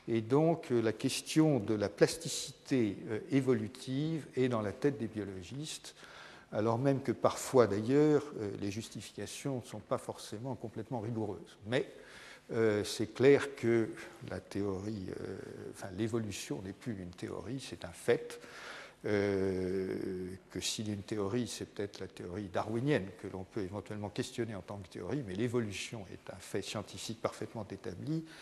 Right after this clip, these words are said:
Et donc, euh, la question de l'évolution, euh, en tant que, euh, plasticité évolutive qui se traduit par l'addition de nouveaux modules, de nouveaux éléments au cours du temps, comment ça se passe, et cetera.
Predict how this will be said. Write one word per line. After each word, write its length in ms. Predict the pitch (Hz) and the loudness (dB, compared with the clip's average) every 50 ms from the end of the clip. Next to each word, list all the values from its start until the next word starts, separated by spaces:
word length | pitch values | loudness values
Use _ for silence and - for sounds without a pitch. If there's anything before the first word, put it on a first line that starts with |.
| - - - - - - - - | -16 -16 -16 -16 -18 -12 -6 -2
Et 100 | - 104 | -2 0
donc, 480 | 104 135 143 151 147 - - - - - 147 | 4 4 4 4 4 2 -2 -10 -8 -4 -2
euh, 240 | 127 113 113 113 113 | -2 0 0 -2 0
la 140 | 107 120 120 | 0 0 0
question 840 | - - 127 - - - - - - 135 131 127 123 113 104 101 104 - 104 98 | 2 0 0 0 -2 -6 -4 -2 0 2 4 4 2 0 -2 -4 -8 -10 -10 -6
de 120 | 107 101 | -4 -4
l'évolution, 960 | 98 98 120 143 139 135 143 123 127 120 - - - - - 123 127 120 104 98 92 - - - - - - - - - - - - | 0 2 2 2 4 4 4 2 2 -2 -4 -6 -8 -6 -4 -4 -2 -2 -4 -6 -10 -14 -18 -20 -20 -20 -20 -20 -20 -20 -18 -12 -6
euh, 220 | - 107 104 104 - - - | -4 -4 -2 -2 -4 -4 -4
en 140 | - 131 | -4 -4
tant 460 | 123 - - - 127 123 123 123 - - | -4 -4 -2 0 2 2 2 0 -4 -4
que, 420 | - 120 113 110 104 104 - 80 - - - 117 | 0 2 2 2 2 0 -2 -4 -8 -10 -8 -6
euh, 140 | 104 101 98 - | -6 -6 -6 -2
plasticité 720 | - 123 120 - - - 156 - - - 127 - 139 127 | 0 0 0 0 0 -4 -4 -4 -4 -4 -2 2 2 2
évolutive 880 | 120 117 120 123 117 117 107 - - - 127 123 117 110 107 98 92 - | 4 4 2 0 0 0 -4 -6 -8 -8 -6 -4 -4 -4 -6 -8 -8 -10
qui 140 | - - 104 | -10 -10 -10
se 120 | - - | -8 -8
traduit 520 | 113 - - - 117 120 113 120 127 131 120 | -10 -6 -4 -2 -2 -2 0 0 0 0 0
par 420 | 127 - 120 107 107 98 - 104 | 0 0 2 2 2 2 0 -2
l'addition 800 | 101 104 104 107 104 110 107 - - - - 131 131 131 131 127 | -2 0 0 0 -2 -4 -6 -6 -8 -6 -4 -2 0 0 0 0
de 100 | 107 107 | -2 -2
nouveaux 360 | 104 104 110 110 101 110 113 | -2 -2 -2 -2 0 0 0
modules, 520 | 110 113 110 110 107 104 110 123 127 120 107 | 2 2 2 2 2 2 2 2 2 2 0
de 120 | 107 101 | -2 -4
nouveaux 280 | 104 117 110 107 113 110 | -4 -4 -4 -2 -2 -2
éléments 500 | 104 120 113 110 117 113 117 123 113 110 | 0 0 0 0 0 0 0 0 -2 -2
au 20 | |
cours 240 | 98 - - 104 95 | -2 -4 -4 -4 -4
du 160 | 95 113 110 | -4 -4 -6
temps, 240 | - - 131 123 110 | -4 -2 -2 -2 0
comment 240 | - 107 98 101 95 | -2 -4 -4 -4 -4
ça 120 | - 101 | -4 -4
se 80 | - - | -4 -4
passe, 280 | - - 107 - - | -2 -2 -2 -2 -4
et 40 | 92 - | -12 -14
cetera. 580 | - - - - - 101 95 - 143 165 165 | -16 -18 -16 -14 -12 -8 -2 2 4 4 2